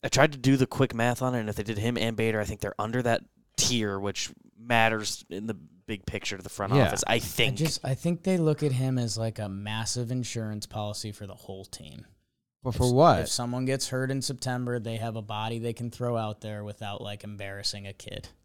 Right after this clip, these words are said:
Speaker 1: I agree that has to be, like, the reason.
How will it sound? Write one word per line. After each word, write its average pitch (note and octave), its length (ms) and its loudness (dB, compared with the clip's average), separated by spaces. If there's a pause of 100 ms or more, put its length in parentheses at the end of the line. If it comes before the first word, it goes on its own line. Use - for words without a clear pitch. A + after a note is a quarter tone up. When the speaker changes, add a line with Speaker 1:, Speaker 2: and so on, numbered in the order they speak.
(160)
Speaker 1:
I A#2 80 4
agree A2 280 2
that G#2+ 140 4
has G2+ 280 4
to G#2+ 80 -12
be, G2+ 320 -2
like, G2+ 120 -2
the F#2+ 180 -6
reason. F#2 520 -8